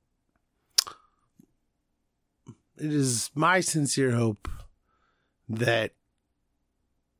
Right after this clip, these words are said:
James Jones, Monty Williams, and Devin Booker can put an end to that. Chris Paul,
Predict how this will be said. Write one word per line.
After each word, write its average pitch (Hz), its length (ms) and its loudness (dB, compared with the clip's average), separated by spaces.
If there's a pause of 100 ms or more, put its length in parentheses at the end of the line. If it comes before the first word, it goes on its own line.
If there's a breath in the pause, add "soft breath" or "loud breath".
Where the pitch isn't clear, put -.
(180)
James 160 460 4
Jones, 120 800 -2
Monty 131 440 -2
Williams, 113 460 -2
and 110 160 -6
Devin 123 360 -2
Booker 107 580 -8
can 104 160 -8
put 110 140 -4
an 101 140 -2
end 98 220 -6
to 90 80 -6
that. 87 240 -6 (2500)
Chris 147 300 2
Paul, 139 580 -2